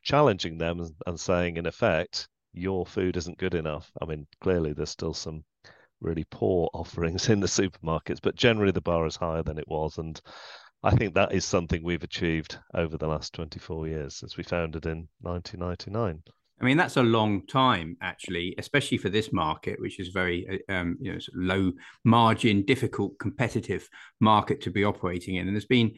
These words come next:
Speaker 2: many changes in the market over that time. And it's interesting to know that you've actually, some of your customers have actually been with you over the whole of those twenty-four years. Now, clearly, your numbers of customers have increased significantly.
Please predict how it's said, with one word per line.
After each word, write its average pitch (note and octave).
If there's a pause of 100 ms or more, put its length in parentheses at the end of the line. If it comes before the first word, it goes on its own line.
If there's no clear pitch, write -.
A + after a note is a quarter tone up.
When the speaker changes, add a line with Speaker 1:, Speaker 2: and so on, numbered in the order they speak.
(260)
Speaker 2:
many A#2+
changes G2+
in F#2+
the F2+
market E2+
over F#2
that E2
time. E2 (360)
And G#2 (160)
it's B2
interesting C#3+
to A#2
know A2
that G2
you've C3
actually, -
some D3
of D3+
your E2+
customers G2
have G#2
actually F#2+
been A2
with G2
you F#2+ (260)
over A#2+
the G2
whole A#2+
of F#2+
those F#2
twenty-four F2
years. E2
Now, C#2+ (100)
clearly, G#2
your E2+ (220)
numbers F#2
of E2+
customers F2+
have E2+
increased F2
significantly. F2